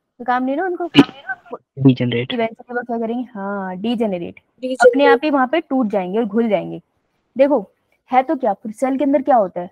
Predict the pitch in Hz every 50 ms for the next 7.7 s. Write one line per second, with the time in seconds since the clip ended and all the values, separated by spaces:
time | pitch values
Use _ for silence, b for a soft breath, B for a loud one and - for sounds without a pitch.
0 | _ _ - 247 254 226 - 277 294 285 269 269 262 262 269 277 269 262 240 285
1 | 285 311 294 302 - _ - 220 226 220 202 202 196 202 196 175 175 - - 240
2 | 247 226 269 294 294 294 269 254 262 262 262 262 254 - 269 247 302 - - 226
3 | 220 240 262 262 262 240 220 233 233 233 - _ _ _ _ _ - 285 262 294
4 | 277 320 320 302 320 330 330 277 294 311 294 320 302 277 262 - 262 254 247 -
5 | _ _ _ _ _ _ _ _ _ _ _ _ _ _ - 262 254 254 226 262
6 | 240 220 226 220 226 285 294 294 285 262 262 233 254 240 226 226 - - 226 220
7 | - 214 196 196 196 208 _ _ - 277 370 359 240